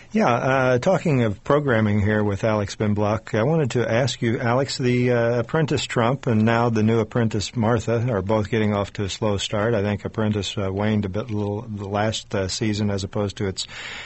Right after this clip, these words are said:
premiere. Uh, what, what do you think's going on? I mean, I have my thoughts. I was really, frankly, a little surprised that they would put a, a female appealing Martha in a highly dominant male appealing, uh,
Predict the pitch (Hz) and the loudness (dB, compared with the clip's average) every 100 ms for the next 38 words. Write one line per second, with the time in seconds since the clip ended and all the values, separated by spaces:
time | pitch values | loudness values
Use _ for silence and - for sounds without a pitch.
0 | - - 110 110 127 110 127 139 120 123 | -10 -2 2 4 4 4 2 0 0 0
1 | 147 156 185 180 214 208 190 226 208 190 | -2 -2 -2 0 0 0 2 2 0 -2
2 | - 170 156 147 117 117 156 208 139 151 | -2 -2 0 2 2 2 2 2 2 2
3 | - 107 107 139 143 131 127 139 139 110 | 2 0 2 0 0 2 2 2 2 2
4 | 117 110 113 107 104 110 113 110 104 101 | 0 0 0 0 -2 -2 0 2 0 -2
5 | 95 107 104 90 117 101 92 - - - | -2 -2 -2 0 0 0 -2 -8 -16 -16
6 | - - 104 - 127 117 107 101 - 120 | -14 -6 -4 0 2 4 2 0 -2 0
7 | 113 110 101 95 101 107 113 - 98 98 | 2 2 0 0 0 2 2 0 0 0
8 | 95 131 110 104 98 95 - 113 113 110 | -4 -4 -2 0 0 -4 -4 0 0 0
9 | 104 95 107 110 104 95 95 107 113 104 | -2 -2 -2 0 0 -2 -2 0 0 -2
10 | 98 117 104 101 101 98 - 110 92 92 | -4 -4 -2 -2 -2 -4 -6 -8 -6 -6